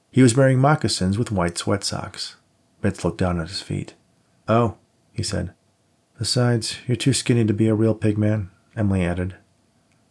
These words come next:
"I could be a pig man who was down here starving for years," Bits suggested. "Oh, that's where all the rats went." "Ha ha," Dave said, getting up from the floor and dusting himself off. "Very funny,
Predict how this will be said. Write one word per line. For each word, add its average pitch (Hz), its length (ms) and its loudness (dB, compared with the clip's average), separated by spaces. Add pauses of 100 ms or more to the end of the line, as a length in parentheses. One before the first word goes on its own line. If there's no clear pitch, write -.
(100)
"I 175 40 2
could 160 140 0
be 185 80 6
a 175 60 6
pig 175 200 6
man 165 200 8
who 160 60 8
was 160 100 6
down 170 240 4
here 143 160 6
starving 143 380 4
for 143 120 2
years," 147 460 2 (180)
Bits 101 200 -2
suggested. 95 580 -2 (720)
"Oh, 117 240 -2 (260)
that's 120 280 -4
where 127 100 0
all 117 60 0
the 107 80 0
rats 104 320 -2
went." 107 240 -6 (640)
"Ha 123 280 4
ha," 95 540 0 (160)
Dave 90 240 -2
said, 92 320 -4 (140)
getting 95 220 2
up 85 100 -2
from - 140 -4
the 87 60 0
floor 85 300 -4
and 85 100 -4
dusting - 300 -6
himself 82 380 -6
off. - 320 -8 (640)
"Very 107 360 2
funny, 90 540 -2